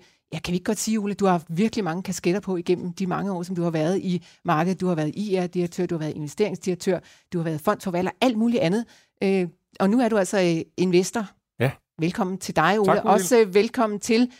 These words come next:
Speaker 1: Per Hansen, investeringsøkonom fra Nordnet. Og, øh, ikke mindst, øh, velkommen til Lau Svendsen, økonom og, øh, fast forvalter i Millionærklubben.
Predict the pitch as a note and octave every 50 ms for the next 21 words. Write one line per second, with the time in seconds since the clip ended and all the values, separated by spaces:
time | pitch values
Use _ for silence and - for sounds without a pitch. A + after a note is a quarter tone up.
0 | _ _ - - A3 G#3 A3+ A#3+ A#3 - C4 B3 - G3+ G3+ G3 - A#3 A3 G#3
1 | A#3 G#3+ - A3 G3+ G3 F#3 F3 - - E3+ E3 D#3+ E3+ F3 E3+ F3 F#3+ A3+ D4
2 | F#4 G4 G4+ - _ _ _ _ - - - - - - - G3+ B3+ D#4 D#4+ D4
3 | C4+ B3 A#3 - - - C4 D4+ D4 D4+ D4 C4+ C4 C4+ C#4 C4+ A#3 - - -
4 | A#3+ G3+ G#3 G#3+ A3+ - B3+ A3+ G#3+ G3+ - A3 G#3+ G3 F3+ E3+ F3 E3 E3+ -
5 | B3 B3 B3+ - C4+ B3+ A#3+ - G#3+ - A#3 A3+ A#3 B3+ A#3+ - - F3+ G3 G#3
6 | G3+ G3 - - A3+ G#3+ - - A3 G3 F#3 F#3 - G#3+ - - F#3+ F#3+ F3+ E3
7 | E3 F3 F3+ F#3 G3+ G3 F#3 A3+ G#3+ G3+ G#3+ G#3